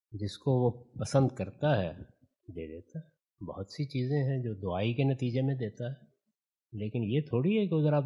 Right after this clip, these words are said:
دعا مانگتے ہیں تو آسمان سے ایک، آ، آدمی آتا ہے اور وہ آ کے آپ کے ساتھ ملاقات کرتا ہے، یعنی وہ غیر محسوس طریقے سے وہ دعائیں پوری ہو جاتی ہیں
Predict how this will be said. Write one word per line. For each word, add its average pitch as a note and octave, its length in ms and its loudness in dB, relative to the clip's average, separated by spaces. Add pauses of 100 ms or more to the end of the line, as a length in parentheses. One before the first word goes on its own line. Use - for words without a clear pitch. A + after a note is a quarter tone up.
دعا A2+ 160 4
مانگتے B2 400 2
ہیں B2+ 80 4
تو A#2+ 100 0
آسمان G#2+ 580 0
سے B2+ 180 -4
ایک، G#2+ 580 -2 (560)
آ، G#2+ 60 -12 (720)
آدمی A2+ 280 0
آتا A2 360 0
ہے G#2 60 2
اور G#2 140 2
وہ F#2+ 180 0
آ F2 160 0
کے A2+ 160 -4
آپ F#2 260 -2
کے G2+ 60 -4
ساتھ G2 260 -6
ملاقات F#2+ 480 -4
کرتا - 320 -10
ہے، C#3+ 120 -8 (260)
یعنی A2+ 220 -8
وہ C3 140 -2
غیر B2+ 240 6
محسوس B2 520 4
طریقے A2+ 380 0
سے G#2 160 -6
وہ D3+ 200 -4
دعائیں F2+ 220 -4
پوری F2+ 280 -6
ہو A#2+ 60 -4
جاتی C3+ 320 -8
ہیں D3+ 60 -6